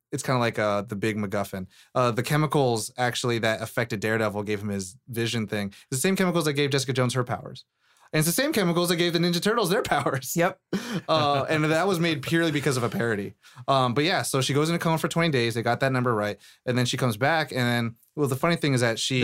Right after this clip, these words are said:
Speaker 2: The ooze.
Speaker 1: she had this crazy crush on
Speaker 2: <laughs>
Speaker 1: Peter Parker. And then years later, when they finally get revealed their identities and she's been a hero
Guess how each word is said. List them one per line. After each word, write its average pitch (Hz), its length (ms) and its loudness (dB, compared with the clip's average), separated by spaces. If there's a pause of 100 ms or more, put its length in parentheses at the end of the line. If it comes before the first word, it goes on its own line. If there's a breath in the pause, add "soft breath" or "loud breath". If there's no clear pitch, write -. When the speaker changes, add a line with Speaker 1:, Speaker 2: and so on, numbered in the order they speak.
Speaker 2:
The 175 60 -2
ooze. 131 420 -2
Speaker 1:
she 160 160 0
had 156 100 2
this 139 220 -2 (200)
crazy 151 400 0
crush 147 280 2
on 135 320 0
Speaker 2:
<laughs> - 100 -20
Speaker 1:
Peter 131 180 0
Parker. 147 440 0 (340 loud breath)
And 131 200 2
then 127 120 2
years 226 500 -2
later, 220 220 0
when 160 100 0
they 147 80 0
finally 165 280 0
get 160 100 0
revealed 139 320 0
their 131 100 4
identities 123 320 0
and 107 100 -2
she's 110 220 -4
been 113 140 -4
a 101 60 -4
hero 170 600 0